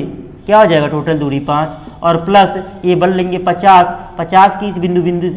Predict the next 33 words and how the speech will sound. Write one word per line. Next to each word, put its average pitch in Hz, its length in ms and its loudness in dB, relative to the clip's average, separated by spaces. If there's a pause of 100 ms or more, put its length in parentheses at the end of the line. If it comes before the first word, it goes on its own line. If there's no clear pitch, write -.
(160)
बी 175 160 -2
से 185 120 -4
दूरी 170 200 -2
जो 160 100 -2
है 165 60 -2
कितनी 190 280 -6
है? 147 80 -4
दो 165 180 -2
है, 143 160 -2 (420)
अपान 151 340 -2
क्या 180 140 0
हो 170 120 2
जाएगा? 131 380 0 (300)
टोटल 139 260 -8
दूरी 120 280 -10
पाँच। 110 320 -14 (260)
तो - 140 -8
ये 202 60 2
हो 214 140 6
जाएगा 175 680 2 (640)
चालीस 190 520 4 (340)
और 156 160 2
प्लस 175 260 -2 (440)
साठ 190 680 4
और 147 140 -4
प्लस 160 240 -8
पचास 160 320 -4
दूनी 143 300 -6 (280)
सौ 185 240 -4
बटे 147 300 -4 (480)
पाँच, 151 300 -2 (440)
तो 165 80 -4 (180)
स-, - 380 -20